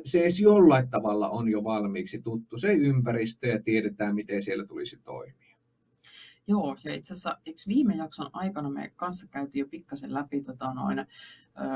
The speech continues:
Speaker 2: sitä, kun heitetään niin sanotusti kylmiltään tekemään työtä ilman sitä niin kuin työnopastusta tai sen sisällön läpikäymistä, että mitä siitä voi seurata, niin käy ihmeessä kuuntelemassa myöskin se ensimmäinen jakso, jos et ole sitä käynyt kuulemassa.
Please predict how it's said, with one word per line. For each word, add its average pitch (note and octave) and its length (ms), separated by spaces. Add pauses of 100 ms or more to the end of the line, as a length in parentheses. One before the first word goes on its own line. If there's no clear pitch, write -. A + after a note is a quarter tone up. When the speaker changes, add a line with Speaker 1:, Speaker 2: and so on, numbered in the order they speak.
(180)
Speaker 2:
sitä, E3 300
kun C3+ 140
heitetään D3+ 500
niin F#3 140
sanotusti C#3+ 480
kylmiltään C3+ 680
tekemään C3 440
työtä C3+ 440 (100)
ilman D#3 340
sitä A#2+ 380 (240)
niin B2+ 200
kuin B2+ 160
työnopastusta B2+ 840
tai - 180
sen B2+ 320
sisällön C3+ 640
läpikäymistä, B2+ 1000 (380)
että - 380
mitä C#3+ 220
siitä C3 320
voi B2 320 (100)
seurata, - 520
niin C3+ 180
käy D3+ 200
ihmeessä - 440
kuuntelemassa - 680
myöskin - 340
se - 140
ensimmäinen - 540
jakso, - 340
jos - 180
et - 160
ole - 140
sitä - 300
käynyt - 340
kuulemassa. - 760